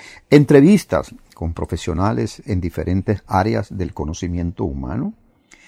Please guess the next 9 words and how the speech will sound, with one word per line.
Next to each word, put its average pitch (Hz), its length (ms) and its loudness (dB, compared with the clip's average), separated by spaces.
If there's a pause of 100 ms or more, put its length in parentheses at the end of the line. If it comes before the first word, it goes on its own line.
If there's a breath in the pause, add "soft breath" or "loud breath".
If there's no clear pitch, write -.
(200 soft breath)
y 135 120 -2
cápsulas 190 600 2
diseñadas 120 800 -4 (640)
para 73 200 -4
el 78 100 0
alma 139 480 0 (440)
y 104 160 2
el 92 80 2
espíritu, - 720 -4